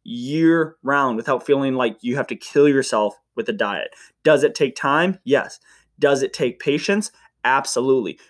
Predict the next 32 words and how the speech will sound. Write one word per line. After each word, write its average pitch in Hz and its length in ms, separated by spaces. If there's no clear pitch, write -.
Do 165 160
you 220 200
need 220 200
to 190 60
give 170 260
it 147 160
six - 400
to 160 80
twenty-four 170 520
months 160 300
to 156 100
work? 156 340
Yes. 127 420
But 143 380
the 135 100
work 151 420
you 214 100
can 208 160
do 160 220
in 123 80
six - 360
to 147 100
twenty-four 143 480
months 123 340
can 147 180
make 143 200
all 143 580
the 135 120
difference 127 360
in 120 80
the 113 80
world. 107 380